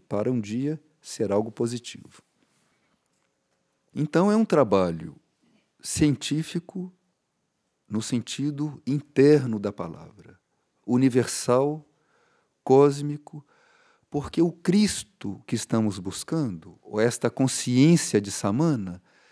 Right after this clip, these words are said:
é algo que está no universo e que está em todos nós e que precisa ser vivido.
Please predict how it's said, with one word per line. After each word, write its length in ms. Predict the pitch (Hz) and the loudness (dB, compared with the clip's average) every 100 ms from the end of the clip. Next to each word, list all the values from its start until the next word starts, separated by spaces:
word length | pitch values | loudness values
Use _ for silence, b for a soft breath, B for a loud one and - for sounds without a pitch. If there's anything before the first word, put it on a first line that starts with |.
| b b b - | b b b -2
é 180 | 147 | 4
algo 560 | 139 151 175 175 170 180 _ | 6 6 6 4 -2 -10 _
que 400 | 165 190 196 - _ _ | -6 -4 -6 -12 _ _
está 600 | 135 - - 143 160 175 - _ - | -8 -8 -2 0 0 -2 -8 _ -6
no 160 | 139 | 0
universo 1000 | 175 175 120 143 165 - - - - - - _ - | 2 2 4 6 6 4 -8 -12 -14 -16 -18 _ -8
e 100 | 127 | -8
que 100 | - | -6
está 260 | - 156 160 | -4 0 2
em 80 | |
todos 460 | 151 - 185 175 127 | 0 4 4 6 2
nós 540 | 117 135 143 - - _ b b b b b b b b - | 0 -2 -4 -14 -18 _ b b b b b b b b -6
e 120 | 147 | -4
que 140 | 175 | -4
precisa 520 | 175 175 - 175 175 | -2 -2 0 -2 0
ser 600 | 175 - 175 196 180 - _ _ - | -2 0 2 2 0 -10 _ _ -12
vivido. 1080 | 117 127 196 170 120 165 160 104 87 80 | -10 0 4 4 2 2 0 -4 -12 -14